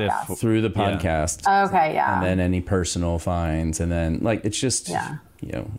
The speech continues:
Speaker 3: four to six bottles of whiskey a month. And I don't consume them all, probably most of them. But
Speaker 2: Yeah.
Speaker 1: Yeah.
Speaker 3: yeah.
Speaker 1: I just drink the little bit for the podcast and then leave it. Like, I don't really come back to them. So,
Speaker 2: Oh, so you have, like,
Speaker 1: uh,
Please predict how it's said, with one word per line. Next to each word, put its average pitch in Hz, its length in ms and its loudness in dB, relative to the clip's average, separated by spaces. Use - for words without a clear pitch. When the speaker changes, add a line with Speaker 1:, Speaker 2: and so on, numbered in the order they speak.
Speaker 3:
four - 260 -2
to 113 80 2
six 95 220 0
bottles 80 420 -2
of 78 100 -6
whiskey 76 300 -4
a 80 60 -2
month. 78 340 -2
And 87 100 0
I 113 160 2
don't 131 220 0
consume 120 340 0
them 101 160 2
all, 90 220 0
probably 82 380 -4
most - 180 -10
of - 80 -12
them. - 160 -10
But 98 220 0
Speaker 2:
Yeah. - 100 -10
Speaker 1:
Yeah. 85 180 -2
Speaker 3:
yeah. - 240 -2
Speaker 1:
I 110 160 0
just 107 340 -2
drink 98 300 -2
the 90 80 -4
little 87 220 0
bit 87 180 -2
for 87 100 -4
the 80 80 -6
podcast 85 540 -2
and 80 140 -4
then 76 180 -4
leave 73 180 -6
it. 71 160 -6
Like, 78 180 -6
I 80 60 -4
don't 80 180 -6
really 80 200 -4
come 78 180 -8
back 80 220 -6
to - 80 -8
them. 80 240 -8
So, 85 360 -4
Speaker 2:
Oh, 185 180 2
so 185 140 -6
you 180 60 0
have, 180 160 0
like, 185 160 0
Speaker 1:
uh, 85 100 -6